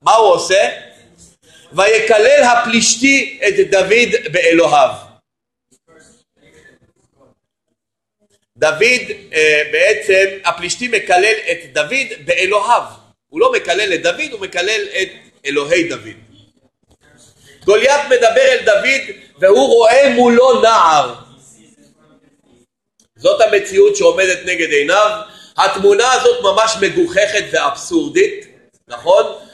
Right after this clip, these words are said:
העיניים שהעולם רואה את הדברים, הדברים לא תמיד נראים כפי שהם באמת. גוליית שואל את דוד, "אתה יודע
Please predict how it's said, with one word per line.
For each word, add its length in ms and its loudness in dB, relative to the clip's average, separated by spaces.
העיניים 540 0
שהעולם 640 4
רואה 500 4
את 100 -6
הדברים, 560 0
הדברים 480 0
לא 180 0
תמיד 400 0
נראים 440 0
כפי 260 -8
שהם 400 -4
באמת. 720 -4
גוליית 640 2
שואל 300 2
את 160 0
דוד, 540 -2
"אתה 300 -2
יודע 460 4